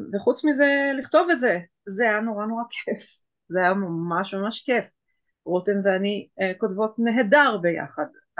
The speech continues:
העריכה אחר כך הייתה נוראה, כי רותם ואני משכתבות נורא ביחד,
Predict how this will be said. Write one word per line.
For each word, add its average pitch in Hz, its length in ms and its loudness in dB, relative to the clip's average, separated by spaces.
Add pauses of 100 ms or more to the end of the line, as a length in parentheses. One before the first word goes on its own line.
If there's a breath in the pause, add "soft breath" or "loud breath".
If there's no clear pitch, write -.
(760)
העריכה 190 400 2
אחר 220 200 2
כך 170 140 -10
הייתה 170 180 -2
נוראה, 160 480 0 (640)
כי 190 220 2
רותם 160 500 -2
ואני 165 560 -2 (640)
משכתבות 196 840 2
נורא 220 460 6
ביחד, 151 560 2